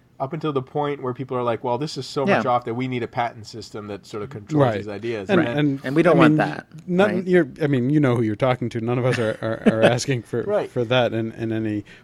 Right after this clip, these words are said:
Speaker 3: way, shape, or form. I mean, honestly, it's like, okay, you know, I, I wanna see how this market plays out. Like, okay, now, like, Snapchat says they can run faster. <laughs> All right, you know, run, Snapchat, run. <laughs> Let's
Speaker 2: Yeah,
Speaker 3: see.
Speaker 2: but I, but I think it's, I think it's great.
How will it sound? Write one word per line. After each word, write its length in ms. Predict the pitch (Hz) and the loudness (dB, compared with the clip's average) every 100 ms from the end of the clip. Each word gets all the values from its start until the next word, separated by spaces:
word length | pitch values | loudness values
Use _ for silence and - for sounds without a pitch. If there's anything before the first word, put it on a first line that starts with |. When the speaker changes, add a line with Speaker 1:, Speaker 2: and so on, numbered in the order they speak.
| - | -4
Speaker 3:
way, 100 | 113 | -2
shape, 160 | 123 | -2
or 40 | 127 | 0
form. 180 | 208 | 2
I 40 | 170 | 6
mean, 160 | 151 | 6
honestly, 460 | 151 143 151 - 139 | 6 6 4 4 2
it's 140 | 123 | 2
like, 200 | 127 120 139 | 2 2 0
okay, 340 | 147 208 123 | 0 4 4
you 140 | 131 | 4
know, 220 | 123 113 110 - - - - | 0 -2 -4 -10 -20 -20 -8
I, 440 | 117 123 123 123 127 - 110 - | -2 2 2 2 0 -4 -10 -8
I 120 | 117 | -2
wanna 240 | 135 139 | 0 0
see 240 | 131 - 127 | 0 -2 -2
how 120 | 127 | -2
this 200 | 123 120 | -2 -4
market 280 | 113 117 139 | -4 -6 -6
plays 240 | 143 139 | -4 -2
out. 200 | 185 120 | 0 0
Like, 180 | 104 104 | -2 -2
okay, 400 | 139 135 107 120 | -2 0 0 0
now, 320 | 120 110 117 | -2 -2 0
like, 340 | 117 117 110 107 _ - | 0 0 -2 -2 _ -10
Snapchat 420 | 127 120 - 113 | -6 -4 -2 0
says 220 | - 113 | 0 -2
they 100 | 120 | -2
can 160 | 117 113 | -2 -2
run 180 | 113 120 | -2 -2
faster. 500 | 104 113 - 151 147 | -4 -4 -2 2 4
<laughs> 40 | |
All 60 | 147 | 6
right, 300 | 143 185 175 131 | 8 6 6 2
you 100 | 135 | 0
know, 120 | 123 | 0
run, 300 | 113 139 165 | 2 4 4
Snapchat, 480 | 123 135 120 - 131 | 0 -2 -2 0 2
run. 340 | 147 - 160 | 4 4 2
<laughs> 80 | 127 | 2
Let's 60 | 175 185 | 2 4
Speaker 2:
Yeah, 160 | 214 | 4
Speaker 3:
see. 60 | 185 | 6
Speaker 2:
but 120 | 143 | 8
I, 80 | 151 | 8
but 180 | - 151 | 6 6
I 60 | 151 | 6
think 180 | - 180 | 6 4
it's, 140 | 170 - | 2 4
I 80 | 147 | 4
think 160 | 175 | 4
it's 100 | 156 | 0
great. 420 | - 135 147 135 | 2 6 8 6